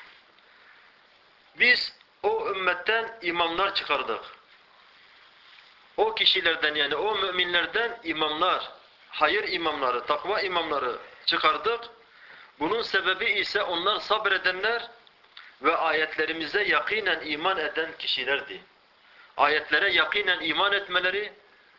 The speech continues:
yani şek şüpheye girmeden, bırakmadan inancında sebat gösteren, Allah-u Teala'nın vaat ettiklerini aynen gözüyle görünmüşçesine, hani Hazreti Sümeyye'nin,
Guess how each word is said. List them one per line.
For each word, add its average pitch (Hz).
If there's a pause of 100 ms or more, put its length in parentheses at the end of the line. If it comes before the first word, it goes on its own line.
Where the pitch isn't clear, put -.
(100)
yani 147
şek 180
şüpheye 165
girmeden, 160 (680)
bırakmadan 165 (540)
inancında 147
sebat 170
gösteren, 185 (840)
Allah-u 180
Teala'nın 170
vaat 185
ettiklerini 170 (180)
aynen 175
gözüyle 180
görünmüşçesine, 160 (720)
hani 165
Hazreti 160
Sümeyye'nin, 160